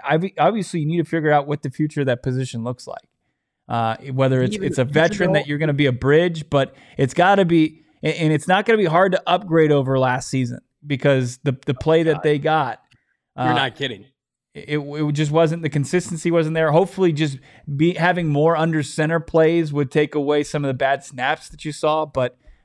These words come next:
Speaker 1: man, I, I just don't.
Speaker 2: How many games did he even play last year? He, I mean, here, here's another guy who didn't live up to his, his draft status, but he's, he's thirty years old. He's, I mean, he played seventeen games last year.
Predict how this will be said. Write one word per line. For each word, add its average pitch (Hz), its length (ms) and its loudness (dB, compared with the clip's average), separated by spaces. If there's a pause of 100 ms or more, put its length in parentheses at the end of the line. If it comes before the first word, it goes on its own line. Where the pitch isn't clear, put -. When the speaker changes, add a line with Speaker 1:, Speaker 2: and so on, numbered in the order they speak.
Speaker 1:
man, 123 400 -4
I, 123 280 -8
I 139 80 -6
just 135 200 -8
don't. 127 280 0 (640)
Speaker 2:
How 190 60 -10
many 240 160 -8
games 151 440 -2
did 120 120 -14
he 156 120 -12
even 131 220 -6
play 135 260 -4
last 104 380 -10
year? 113 160 -16 (1080)
He, 160 240 -10
I 160 80 -4
mean, 156 140 -2
here, 180 140 -2
here's 165 220 -4
another 156 220 -4
guy 131 180 -4
who 123 60 -6
didn't 131 200 -8
live 123 140 -4
up 127 160 -6
to 123 120 -10
his, 107 220 -12
his 123 180 -12
draft 131 360 -4
status, 95 520 -16 (440)
but 135 260 -4
he's, 143 320 -8
he's 139 240 -12
thirty 202 280 0
years 185 240 0
old. 98 380 -8 (520)
He's, - 420 -14
I 147 100 -8
mean, 180 380 -4
he 143 100 -14
played 202 260 0
seventeen 202 460 -2
games 160 260 -2
last - 280 -14
year. - 160 -18